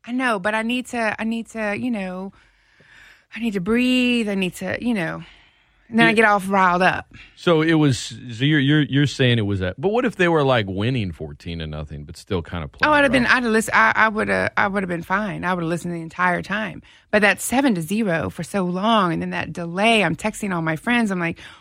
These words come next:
Speaker 1: everybody who's there, like, "Hey, what's, what's going on? What, is this a weather delay? 'Cause I thought the weather was supposed to be beautiful." They're like, "Yeah."
Speaker 2: Lightning within eight miles. So what?
Speaker 1: Yeah.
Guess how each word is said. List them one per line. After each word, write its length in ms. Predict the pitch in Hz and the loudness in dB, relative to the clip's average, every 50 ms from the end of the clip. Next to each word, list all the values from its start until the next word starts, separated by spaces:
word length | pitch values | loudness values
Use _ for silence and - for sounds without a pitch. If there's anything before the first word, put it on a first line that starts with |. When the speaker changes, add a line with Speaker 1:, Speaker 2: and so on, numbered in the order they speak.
| _ _ _ _ _ _ _ | _ _ _ _ _ _ _
Speaker 1:
everybody 360 | - 196 202 220 208 208 196 180 | 0 4 6 6 6 6 4 2
who's 200 | 185 175 170 165 | 0 0 0 2
there, 240 | 214 233 233 226 | 4 4 4 4
like, 160 | 202 196 185 - | 4 2 2 2
"Hey, 340 | - - - 285 285 269 | 2 2 2 2 0 -2
what's, 220 | 247 202 233 226 - - | -4 -4 -6 -8 -8 -8
what's 180 | - 311 330 - | -8 -10 -8 -6
going 260 | - 370 381 370 349 | -4 -2 0 2 4
on? 140 | 339 247 240 | 4 4 2
What, 140 | 262 - | 2 0
is 160 | - 240 214 220 | 0 -2 -2 -2
this 140 | 269 - | -4 -2
a 60 | 269 240 | -2 0
weather 240 | 220 240 247 262 | 0 0 0 0
delay? 380 | 254 226 262 247 262 262 277 277 | -2 -2 -4 -4 -2 -2 -2 -2
'Cause 160 | - 233 208 | -2 -2 -4
I 60 | 214 | -2
thought 140 | 208 247 240 | -2 -2 -2
the 60 | 233 | -2
weather 200 | 226 233 233 233 | -2 -2 0 0
was 120 | 226 226 208 | -2 -4 -4
supposed 260 | 202 196 226 226 196 | -6 -6 -6 -6 -6
to 60 | 214 | -6
be 100 | 208 214 | -10 -10
beautiful." 420 | 185 196 214 202 190 - - 92 90 | -10 -8 -8 -8 -8 -8 -10 -12 -12
They're 160 | - - - | -12 -12 -16
like, 160 | - - - | -20 -20 -20
"Yeah." 600 | _ - - - 165 175 180 185 180 185 185 185 185 | _ -20 -16 -12 -8 -6 -4 -2 -2 -2 -2 -2 -2
Speaker 2:
Lightning 480 | 98 101 110 113 110 104 104 101 101 95 | 0 2 2 2 2 0 -2 -2 -2 -2
within 340 | 95 92 - - 101 95 92 | -2 -4 -4 -4 -4 -4 -4
eight 200 | 92 90 87 92 | -4 -6 -6 -8
miles. 280 | 92 90 87 87 87 | -8 -6 -6 -8 -6
So 140 | - - 156 | -2 0 0
what? 300 | 151 156 202 233 - - | 2 2 2 0 0 -2
Speaker 1:
Yeah. 260 | 226 220 185 - - | -4 -6 -6 -6 -6